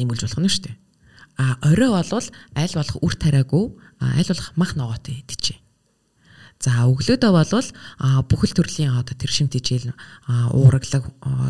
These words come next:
өөх тосыг агуулсан, за, нүрс усыг агуулсан бүгднийг нэгдэх хэрэгтэй. За, тэгээд дундуур нь одоо нөгөө снакинг бас айгу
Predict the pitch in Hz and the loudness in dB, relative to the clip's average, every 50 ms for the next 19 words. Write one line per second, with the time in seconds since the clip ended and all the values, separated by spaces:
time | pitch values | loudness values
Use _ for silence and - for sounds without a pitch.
0 | - - 135 139 - - - 131 - - 139 139 131 120 117 127 123 123 - - | -2 -2 -2 -2 -2 -4 -4 -2 0 0 0 0 0 -2 -2 -2 -2 -2 -2 -4
1 | 143 131 123 123 120 120 139 156 - - - - 131 127 123 - - - - 143 | -4 -4 -2 -2 -2 0 0 0 0 0 -2 -2 -4 -4 -6 -4 -4 -4 -2 -2
2 | 139 139 156 - 185 196 196 151 120 - - - - - - - - - - - | -4 -4 -4 -2 -2 -2 -2 -4 -4 -8 -12 -14 -14 -14 -14 -16 -16 -14 -12 -12
3 | - - _ _ _ _ - - - - - - - - 147 - 214 247 247 - | -12 -12 _ _ _ _ -20 -20 -20 -20 -16 -8 -4 -4 0 2 2 0 0 0
4 | - 190 208 226 233 240 277 285 277 247 226 202 165 151 147 - 147 151 151 151 | 2 2 4 4 4 4 4 4 2 2 0 0 0 0 0 0 -2 0 0 2
5 | 147 - - - - 196 214 233 247 - - 233 208 180 147 131 - - 120 123 | 2 2 2 0 0 -2 -4 -4 -4 -4 -2 0 0 0 0 0 -2 -2 -4 -4
6 | 127 - 127 | -6 -6 -8